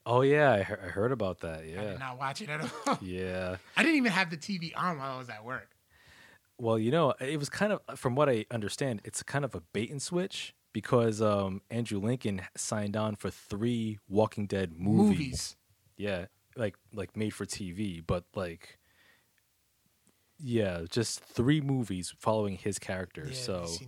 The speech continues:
Speaker 2: now they just, you, it's so obvious that they're just milking the shit out of this franchise.
Speaker 1: Yeah.
Speaker 2: When it's ju-, when you're just getting dust.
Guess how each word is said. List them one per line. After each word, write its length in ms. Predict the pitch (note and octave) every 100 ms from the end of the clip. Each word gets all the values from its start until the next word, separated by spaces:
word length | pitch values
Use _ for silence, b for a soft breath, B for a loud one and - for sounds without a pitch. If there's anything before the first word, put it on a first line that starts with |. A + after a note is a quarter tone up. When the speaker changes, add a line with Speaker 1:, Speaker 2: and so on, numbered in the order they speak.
| A#2+
Speaker 2:
now 200 | C#3+ D#3+
they 100 | D3
just, 260 | - C3+ A#2+ B2
you, 220 | C#3+ E3+ E3
it's 280 | - E3 D3+
so 680 | - - - F#3 E3+ E3 D#3 B2
obvious 420 | C#3+ C#3 B2+ A#2+
that 140 | B2 A#2
they're 140 | C3+
just 260 | - C3 A2+ B2 B2
milking 420 | B2+ B2 - A#2+ A#2+
the 80 | A#2 A#2
shit 480 | - - - B2+ - -
out 160 | A#2+ A#2
of 80 | A#2+
this 180 | A2+
franchise. 800 | - - A#2+ A#2 A2+ A2 A2 A2+ - B -
Speaker 1:
Yeah. 340 | F#2+ D#3+ E3
Speaker 2:
When 320 | F#3+ F#3 E3+ F3
it's 320 | D#3+ D#3+ B2+
ju-, 280 | - E3 D#3+ D#3
when 340 | E3 D#3+ D#3
you're 200 | D3+ D#3
just 340 | D3 D3+ B2
getting 480 | A#2+ C#3 C3+ B2+ A#2+ B2
dust. 480 | - - - -